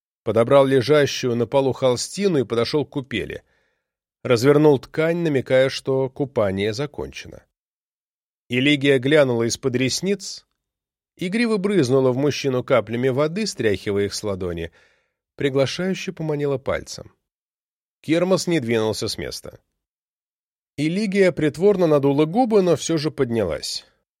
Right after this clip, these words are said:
Вода потекла по разгорячённому женскому телу, повторяя округлые изгибы и сверкая в свете камина.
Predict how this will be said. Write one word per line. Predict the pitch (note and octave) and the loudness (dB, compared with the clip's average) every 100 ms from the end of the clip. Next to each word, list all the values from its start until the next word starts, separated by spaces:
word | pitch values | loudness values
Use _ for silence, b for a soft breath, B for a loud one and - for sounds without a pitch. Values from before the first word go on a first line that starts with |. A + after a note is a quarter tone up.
| _ _ _ _ _ _ - | _ _ _ _ _ _ -2
Вода | A2 A2 D#3+ | 0 2 0
потекла | E3 C3 B2+ C#3+ C#3 | -4 -6 -2 0 0
по | B2+ | -2
разгорячённому | G#2+ G2 A2+ A2+ C#3 C3+ B2+ | -2 -2 -2 -2 -2 -2 -2
женскому | G#2+ A#2 G2+ - G#2 G2+ | -2 -2 -2 -6 -6 -6
телу, | - E3 E3+ F#2+ | -4 -4 -2 -4
повторяя | - - A#2+ A#2+ C#3 C3+ B2 | -6 -10 -6 -4 0 -2 -2
округлые | - A2 - G#2+ A2+ G2 F#2+ F#2+ | -6 -8 -6 -8 -6 -6 -4 -4
изгибы | F#2 G#2 E3+ D#3 C3+ | -6 -8 -6 -4 -4
и | |
сверкая | - G2+ G2 F#2+ C3+ C#3+ | -4 -6 -8 -6 -4 -4
в | B2+ | -4
свете | - F2 G2 G2 F#2 | -8 -6 -8 -6 -10
камина. | - F2+ E2 D2 - - | -8 -10 -8 -12 -16 -20